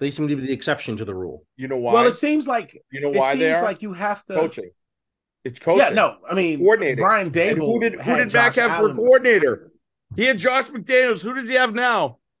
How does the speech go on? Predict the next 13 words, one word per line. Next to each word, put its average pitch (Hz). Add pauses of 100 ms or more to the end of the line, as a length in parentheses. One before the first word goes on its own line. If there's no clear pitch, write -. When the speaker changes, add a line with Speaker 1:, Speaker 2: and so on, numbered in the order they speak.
(520)
Speaker 2:
He 233
has 220
Matt 240
Patricia 240
and 208
Joe 196
Judge. 160
Guys 156
are 139
very 170
smart, 185 (280)
very 190
bright. 170